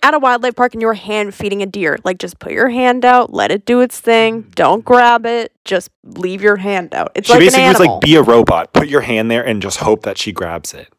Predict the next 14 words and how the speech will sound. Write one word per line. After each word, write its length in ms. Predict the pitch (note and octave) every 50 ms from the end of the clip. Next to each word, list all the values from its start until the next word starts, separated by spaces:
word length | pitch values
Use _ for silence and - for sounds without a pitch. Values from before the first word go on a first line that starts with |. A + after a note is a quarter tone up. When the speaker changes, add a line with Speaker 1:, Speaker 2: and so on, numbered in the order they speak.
| _ _ _ _ _ _ _ _ _ _ _ _ _
Speaker 1:
Yeah. 360 | - G#3 G3 F#3+ F#3 F#3 F#3 F3+ _ _ _ _
Speaker 2:
And 100 | - C#3+
that's 180 | D#3+ F3 - -
what 120 | D#3+ C3+
we 140 | A#2+ G#2 G2
did. 320 | E2 F2+ D#2+ D#2+ F2+ - _ _ _ _ -
Speaker 1:
We 60 | A3+
put 140 | - F#4+ F4
a 40 | D4
lot 260 | B3+ A#3+ A#3 A3+ A3+
of 180 | A3 G3 F#3 _ _ -
hope 320 | - - G#3+ E3 F3+ F3+ F3+
into 200 | E3+ F3+ F3 E3
that. 500 | D#3+ E3 D#3+ D#3+ D#3+ - - - - -